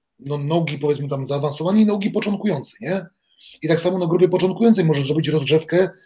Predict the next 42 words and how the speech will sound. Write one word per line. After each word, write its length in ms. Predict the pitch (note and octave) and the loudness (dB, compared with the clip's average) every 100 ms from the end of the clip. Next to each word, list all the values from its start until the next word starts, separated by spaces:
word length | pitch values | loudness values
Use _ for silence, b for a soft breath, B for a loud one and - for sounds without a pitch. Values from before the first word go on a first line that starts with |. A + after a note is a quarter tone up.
| B | B
z 80 | C3 | -6
B 100 | D3 | -2
J 200 | C#3+ C#3 | -2 2
J, 320 | F3 F#3+ - - | 2 0 -6 -4
nie 100 | G3 | 4
musi 180 | A3+ A3+ | 4 4
to 80 | |
być 160 | E3 - | 0 -2
flow, 340 | - E3 G3+ b b b | 0 2 2 b b b
możesz 240 | D3 F#3+ - | 0 0 0
przecież 220 | G3+ D#3+ | -4 -2
chyba 180 | F#3 F3+ | 0 2
zrobić 440 | F3+ F#3 C#3 - | 0 -2 -8 -6
normalną 380 | D#3 D#3+ E3 E3+ | 0 0 0 -2
technikę, 520 | G3 - D3+ - - _ - | -4 -4 -8 -10 -16 _ -6
nie? 300 | C#3+ F#3 E3 B - | -2 -2 -4 B -4
Ale 160 | D3 D#3 | 4 4
jakby 380 | D3 E3 D#3 - B B B C#3 | 4 0 0 -4 B B B -2
wystartować 520 | E3 E3+ D#3+ F3+ E3 | 0 0 0 0 2
od 120 | D#3 | 2
razu 160 | E3+ D#3 | 2 0
od 80 | |
techniki, 460 | E3+ E3 C3 - - | -2 -4 -6 -14 -6
bo 220 | C#3 C#3+ C#3+ B - | -4 -4 -6 B -4
na 100 | F3 | -2
technice 360 | E3+ E3 D3+ | 0 -2 -4
się 100 | C#3+ | -6
przecież 240 | D3 E3 E3 | -4 -2 -2
dogrzejesz, 680 | G3 G#3 F3 A#2 - - _ - | -2 0 0 0 -4 -8 _ -2
zajebiście 400 | D#3+ F#3 - - | -2 -2 -6 -8
przecież, 300 | - - - | -12 -16 -8
nie? 240 | E3 F#3 b b b b | -6 -6 b b b b
Już 200 | D#3+ E3 | 0 0
nie 60 | E3+ | 2
marnujesz 340 | E3+ E3 D#3+ | 0 0 0
czasu 460 | - C3+ F#3+ A3+ A3+ B B | -2 -4 4 4 2 B B
i 80 | D#3+ | -4
taki 240 | E3+ E3 E3+ | -4 -2 -2
nowicjusz 440 | D#3+ C#3 - F#3 | -2 -2 -6 -4
może 180 | F3+ E3 | -2 -2
się 120 | F3 | -2
nauczyć 520 | F#3 F3+ F3 - - | -4 -2 -4 -4 -12